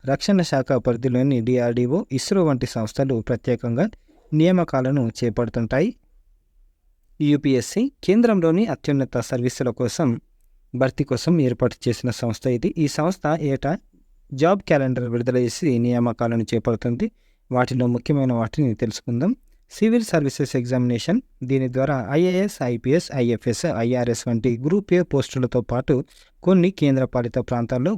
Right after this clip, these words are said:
గ్రూప్ బి పోస్టులను కూడా సివిల్ సర్వీసెస్ ఎగ్జామినేషన్ ద్వారా భర్తీ చేస్తారు. ఇండియన్ ఫారిన్ సర్వీస్ ఎగ్జామ్, దీన్ని కూడా ఏటా సివిల్స్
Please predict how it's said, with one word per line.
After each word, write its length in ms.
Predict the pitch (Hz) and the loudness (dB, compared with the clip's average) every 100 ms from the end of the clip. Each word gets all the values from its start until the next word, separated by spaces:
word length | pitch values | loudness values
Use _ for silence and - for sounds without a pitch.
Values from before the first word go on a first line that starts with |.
| 143 | -2
గ్రూప్ 240 | 185 196 170 | -2 0 2
బి 100 | 175 | 2
పోస్టులను 580 | - 131 - 123 120 117 | 2 -2 0 -2 -2 0
కూడా 200 | 127 139 | 0 0
సివిల్ 340 | 110 131 127 120 | 0 -2 -2 -2
సర్వీసెస్ 480 | 127 117 113 180 - | -2 -2 -2 -2 0
ఎగ్జామినేషన్ 600 | 120 120 123 120 113 123 110 | -2 0 0 0 -2 -2 0
ద్వారా 180 | 123 123 | 0 0
భర్తీ 300 | 113 - 117 | -2 -4 -4
చేస్తారు. 380 | 120 - 131 165 240 _ _ _ - | -4 -2 -2 -2 -4 _ _ _ 0
ఇండియన్ 380 | 190 220 208 233 | 4 6 4 2
ఫారిన్ 340 | - 131 127 127 | 2 0 0 -2
సర్వీస్ 280 | 131 123 - | -2 -2 -4
ఎగ్జామ్, 300 | 120 139 190 131 | -2 0 0 2
దీన్ని 200 | 123 113 131 | 0 0 0
కూడా 200 | 139 123 - | 0 0 2
ఏటా 300 | 151 156 165 202 - | 2 2 0 -2 -2
సివిల్స్ 380 | 190 214 220 | 0 2 0